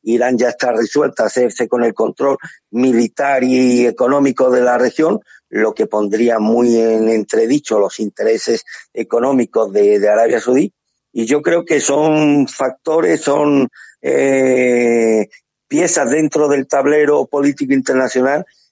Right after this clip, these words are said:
que van a constituir en pocos meses un factor de desestabilización mundial. Y del papel que adopte Donald Trump de cara a estos nuevos desafíos que el mundo va a tener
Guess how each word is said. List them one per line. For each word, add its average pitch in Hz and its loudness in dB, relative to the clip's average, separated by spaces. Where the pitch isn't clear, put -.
que 120 -6
van 135 0
a 156 -4
constituir 139 0
en 127 -2
pocos 135 -2
meses 135 0
un 131 0
factor 131 -2
de 131 2
desestabilización 107 -4
mundial. 120 -2
Y 139 -4
del 151 0
papel 190 -2
que 190 -2
adopte 175 0
Donald 156 0
Trump 170 0
de 123 -2
cara 156 0
a 139 2
estos 147 -4
nuevos 147 0
desafíos 131 0
que 120 -6
el 120 0
mundo 147 2
va 143 0
a 151 -6
tener 170 0